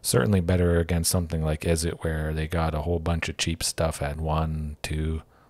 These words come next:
that sort of thing, trying to bring the Phoenixes back, all that good stuff. Oh, Drover, yikes. Hopefully they don't kill Marauding Raptor.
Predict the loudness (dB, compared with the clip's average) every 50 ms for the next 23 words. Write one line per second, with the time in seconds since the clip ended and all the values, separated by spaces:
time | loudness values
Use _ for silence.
0 | _ _ _ -4 -4 -2 -2 -4 -2 -2 -2 -2 -2 -2 -4 -2 -4 -4 -4 -4
1 | -4 -4 -2 -2 -2 -2 -2 -4 -8 -12 -20 -20 -20 _ -20 _ _ _ -8 -2
2 | 0 0 0 0 -2 -4 -2 -2 -2 -4 -4 -2 0 0 0 2 0 -2 -4 -6
3 | -10 -14 -14 -16 -20 _ _ _ _ _ _ _ _ _ _ _ _ _ _ _
4 | _ _ _ -6 -4 -4 -2 -4 -4 -4 -6 -6 -4 -4 -4 -2 -2 -2 -4 -4
5 | -6 -10 -16 -18 -20 _ _ _ _ _ _ -20 _ _ _ _ _ _ _ _
6 | _ _ _ _ _ _ -20 -20 -20 -20 _ _ _ -2 0 0 0 -2 -6 -14
7 | -20 -20 _ _ 2 4 4 4 2 0 -4 -6 -8 -8 -4 0 0 0 0 0
8 | -2 -4 -4 -6 -2 0 0 0 0 -2 -2 0 0 2 2 2 2 2 2 2
9 | 2 0 0 -2 -2 -2 -2 0 0 0 0 0 0 0 0 -2 -2 -2 -2 -4
10 | -6 -2 -2 0 0 0